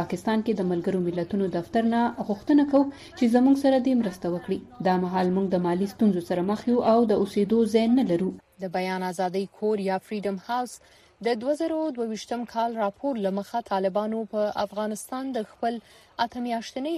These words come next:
Speaker 2: حاکمیت پر مهال څه باندې اتیا خبریالان او د رسنیو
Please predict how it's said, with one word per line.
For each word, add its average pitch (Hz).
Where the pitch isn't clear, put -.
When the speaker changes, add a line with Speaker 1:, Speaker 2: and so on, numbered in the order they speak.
Speaker 2:
حاکمیت 202
پر 185
مهال 196
څه 233
باندې 294
اتیا 339
خبریالان 185
او 277
د 226
رسنیو 214